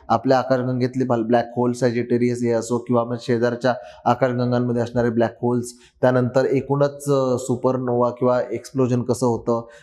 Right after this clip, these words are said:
अ, ड्वार्फ स्टार्स काय असतात, अशा भौगोलिक घटकांची, खगोलीय घटकांची तर अभ्यास करायचा अपेक्षित आहेच,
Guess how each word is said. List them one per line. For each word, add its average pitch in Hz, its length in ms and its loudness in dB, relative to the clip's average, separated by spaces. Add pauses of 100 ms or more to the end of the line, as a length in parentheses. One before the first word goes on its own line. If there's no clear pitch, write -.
(100)
अ, 117 160 2
ड्वार्फ 127 300 2
स्टार्स 123 340 0
काय 117 200 0
असतात, 113 260 -2 (140)
अशा 147 380 2
भौगोलिक 127 640 2
घटकांची, 123 460 -2
खगोलीय 139 360 4
घटकांची 135 440 0
तर 135 100 2
अभ्यास 127 300 0
करायचा 127 320 2
अपेक्षित 135 360 -2
आहेच, 127 280 2